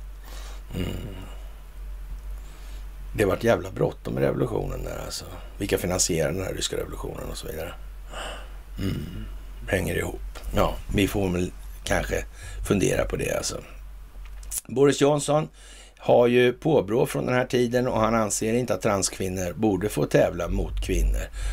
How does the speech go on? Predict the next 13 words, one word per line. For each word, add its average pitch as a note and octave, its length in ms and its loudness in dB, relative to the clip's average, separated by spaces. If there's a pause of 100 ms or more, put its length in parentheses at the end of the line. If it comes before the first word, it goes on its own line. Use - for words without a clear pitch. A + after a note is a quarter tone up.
(160)
Och A#2+ 60 4
det G#2 120 6
kan G2+ 160 0
man G#2+ 100 -2
ju G2+ 60 -2
tycka F#2+ 320 -2
är - 200 -2
speciellt - 800 -6
alltså. - 380 -2 (540)
Och B2 360 8 (120)
S B2 300 4
V A2 80 -4
T A#2 340 2